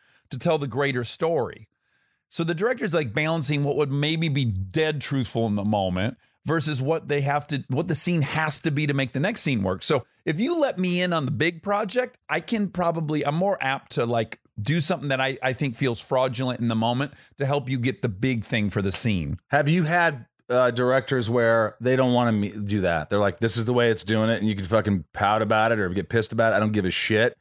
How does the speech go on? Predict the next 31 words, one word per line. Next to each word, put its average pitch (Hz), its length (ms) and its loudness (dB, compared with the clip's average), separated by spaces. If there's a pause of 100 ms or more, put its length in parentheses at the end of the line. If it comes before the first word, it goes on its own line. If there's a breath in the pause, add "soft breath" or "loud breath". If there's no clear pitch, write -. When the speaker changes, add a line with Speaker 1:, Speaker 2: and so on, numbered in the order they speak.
(260)
Speaker 2:
And, 107 180 2
and 120 120 2
have 113 100 0
they 127 100 4
ever 123 160 2
played 117 280 0
that, 113 380 2
uh, 117 200 4
card 127 280 2
with 127 160 0
you? 147 200 0 (260)
Speaker 1:
Um, 196 720 -2 (540)
yeah, 240 340 -2
I, 330 160 0 (140)
I 370 60 0
gotta 453 200 0
say 190 300 -2
I'm, 160 240 -2
I'm 139 180 0
generally 135 720 0
amenu-, 127 520 0 (120)
uh, 123 240 -2
amenable. 156 720 0 (480)
Uh, 90 80 -10 (240)
amenable? 123 640 -2 (380)
Speaker 2:
Specificity? 131 1160 2
<laughs> - 40 -18 (560 loud breath)
Speaker 1:
Uh, - 200 -2
uh, - 120 0
<laughs> - 100 -8
specificity. - 1500 -4